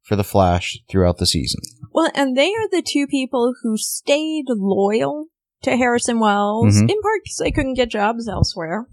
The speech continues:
Speaker 2: Let's be honest. They're
Speaker 1: Harrison Wells, the one who created the particle accelerator, precipitated the whole event,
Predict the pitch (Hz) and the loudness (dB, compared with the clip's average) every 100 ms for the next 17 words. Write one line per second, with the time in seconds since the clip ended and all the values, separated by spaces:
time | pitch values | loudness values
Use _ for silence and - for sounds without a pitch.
0 | - 208 214 - 262 233 151 262 - - | -10 -8 -8 -6 -2 0 0 -6 -4 2
1 | 120 117 127 120 110 110 - 98 101 104 | 2 2 2 2 2 -2 0 4 4 4
2 | 104 90 - 104 98 101 98 98 104 101 | 0 -2 -2 0 2 2 0 0 2 2
3 | - 101 - 95 95 92 90 92 - 98 | 0 -2 -2 0 0 2 0 -2 -4 -4
4 | 104 - 107 107 92 104 101 92 87 85 | -4 -2 0 0 0 0 0 0 0 -2